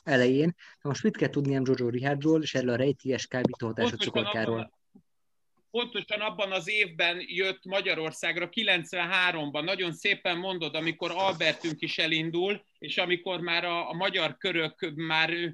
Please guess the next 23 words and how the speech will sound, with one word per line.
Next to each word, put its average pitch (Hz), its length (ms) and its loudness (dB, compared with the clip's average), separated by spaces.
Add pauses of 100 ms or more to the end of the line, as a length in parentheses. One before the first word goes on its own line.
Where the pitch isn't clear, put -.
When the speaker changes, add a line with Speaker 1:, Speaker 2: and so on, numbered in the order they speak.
(160)
Speaker 2:
miépé 170 600 2
formálódik. 143 920 0
Tehát 151 340 0
ez 160 100 0
nem 196 260 0
véletlen 160 640 2
talán. 123 460 -2 (160)
Amikor 170 640 0 (180)
meghal 170 520 2
Antal 165 380 0
József, 147 520 0
csak 156 180 -4
hogy 175 160 -4
így 170 160 -4
Zagyva 196 380 2
György 160 300 2
Gyula 156 420 2 (200)
lelkicsi-, 170 720 -2
lelkesültségét 160 1120 0
és, 156 340 0
ö, 151 240 0
ö, 151 120 -2
szakmai, 147 720 -2